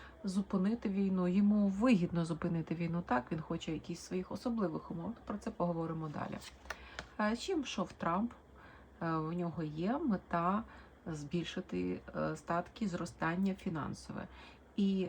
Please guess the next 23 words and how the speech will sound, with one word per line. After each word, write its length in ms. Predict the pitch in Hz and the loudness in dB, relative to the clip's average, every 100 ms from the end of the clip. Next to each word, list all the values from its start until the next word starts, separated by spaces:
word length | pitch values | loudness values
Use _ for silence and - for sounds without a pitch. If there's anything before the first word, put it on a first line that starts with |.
| - | -4
взагалі 580 | 165 170 196 214 302 359 | -6 0 0 2 4 4
карта 420 | - 220 262 285 | 4 2 2 2
досить 420 | 196 214 - 240 | 2 0 -2 -4
була 360 | 190 185 180 208 - | -2 0 2 0 -2
мирна. 480 | 202 202 175 - - - - - - - | 2 4 4 0 -8 -10 -16 -20 -20 -2
І 100 | 262 | 0
ось 260 | - 214 185 | 2 2 2
друга 360 | - 180 180 165 | 0 0 0 0
карта, 380 | 185 165 - | 0 0 0
яка 200 | 160 - | -4 -4
характеризувала 880 | 170 170 - - 165 - 151 143 175 | -4 -6 -8 -8 -6 -6 -4 -2 0
його, 340 | 240 277 330 370 - - - - - - - - - - - - - 151 | 0 0 0 -2 -8 -20 -20 -20 -20 -20 -20 -20 -20 -20 -20 -20 -6 0
е, 160 | 160 | 2
карта 360 | 156 156 165 165 | 4 4 2 -2
Імператор. 580 | 160 165 170 143 - - - - - - - | -2 0 0 0 -2 -10 -14 -18 -20 -12 -2
Імператор — 680 | 190 196 202 262 302 190 302 | 0 2 2 4 4 2 2
це 460 | - - 214 208 - 190 | -4 -2 2 4 2 2
людина, 420 | 185 165 190 254 262 | -2 2 4 4 4
яка 320 | 208 - 180 | 2 2 -2
б 40 | - | -2
звикла 580 | 151 - 175 202 - 277 | -6 -2 2 2 6 4
все 280 | - - 190 | 4 -2 0
контролювати. 840 | 202 196 202 196 185 160 - | 0 0 2 0 2 0 0